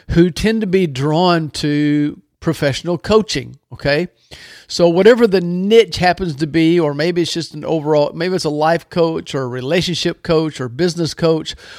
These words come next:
whatever it is, you may have mastery over a content, and you might even be able to help other people improve in that area as well, whatever it is.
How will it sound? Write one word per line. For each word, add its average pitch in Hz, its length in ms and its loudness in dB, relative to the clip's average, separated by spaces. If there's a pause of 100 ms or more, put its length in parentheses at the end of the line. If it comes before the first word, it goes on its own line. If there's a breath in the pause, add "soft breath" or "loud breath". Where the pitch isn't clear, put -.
(160 loud breath)
whatever 185 400 4
it 175 140 4
is, 165 420 4 (560 loud breath)
you 185 300 2
may 247 240 4
have 175 640 0
mastery 151 1000 -4
over 147 240 -2
a 135 120 -10
content, 151 720 -8 (160)
and 156 140 -6
you 160 140 -4
might 170 260 -2
even 214 300 -2
be 175 180 2
able 180 200 -2
to 151 120 0
help 160 340 0
other 180 220 -2
people 147 640 -4 (480 loud breath)
improve 156 680 0
in 156 240 -6
that 143 160 0
area 147 480 -2
as 147 180 -4
well, 175 220 2
whatever 139 300 -2
it 151 100 -2
is. 127 300 -4